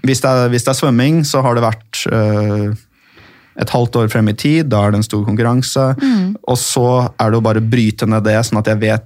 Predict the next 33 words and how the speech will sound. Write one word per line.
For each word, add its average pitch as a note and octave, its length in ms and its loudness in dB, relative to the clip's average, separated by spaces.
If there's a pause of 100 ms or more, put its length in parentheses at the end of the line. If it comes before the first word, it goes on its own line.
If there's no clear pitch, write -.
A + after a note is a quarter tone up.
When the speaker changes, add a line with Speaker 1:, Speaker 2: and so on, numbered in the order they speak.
Speaker 1:
hva G2+ 240 0
jeg G#2+ 140 0
må A2 140 2
gjøre G#2 300 0
hver G#2+ 300 0
eneste G#2 300 -2
Speaker 2:
Frem - 100 0
Speaker 1:
dag A2 100 0
Speaker 2:
til C#3+ 60 -6
Speaker 1:
for A#2+ 80 0
å A2+ 60 2
Speaker 2:
det. A2 80 0
Speaker 1:
måle - 160 -2
det, A2+ 140 -2 (300)
for G#3 80 2
å B2 40 2
Speaker 2:
Mm. - 20 2
Speaker 1:
nå G2+ 160 0
det. A#2+ 100 0 (300)
Speaker 2:
Mm. G#3+ 300 0 (160)
Speaker 1:
Og B2+ 80 0
hvis C3+ 180 0
ikke B2 80 -6
jeg A#2+ 140 2
kjenner G2+ 280 0
på G#2+ 140 0
at - 220 -6 (360)
denne A2+ 380 0
treningen G#2 440 0
her G#2 180 2
må G#2 120 2
være G2+ 300 0
perfekt, - 640 -8